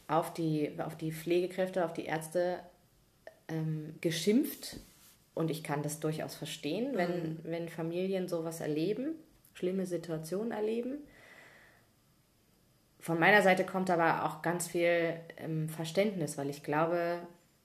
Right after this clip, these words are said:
Speaker 1: zu verstehen, warum sie so handeln.
Speaker 2: Mhm.
Speaker 1: Und da,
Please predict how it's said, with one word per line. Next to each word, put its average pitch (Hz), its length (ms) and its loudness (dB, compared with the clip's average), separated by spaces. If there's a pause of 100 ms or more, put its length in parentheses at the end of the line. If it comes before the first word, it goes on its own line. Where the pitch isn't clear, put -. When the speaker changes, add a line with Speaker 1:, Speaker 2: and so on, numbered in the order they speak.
(580)
Speaker 1:
zu 175 140 -4
verstehen, 170 640 2
warum 175 420 6
sie 156 280 2
so 151 280 -2
handeln. 156 580 -2
Speaker 2:
Mhm. 196 60 -2
Speaker 1:
Und 165 180 0
da, 180 440 6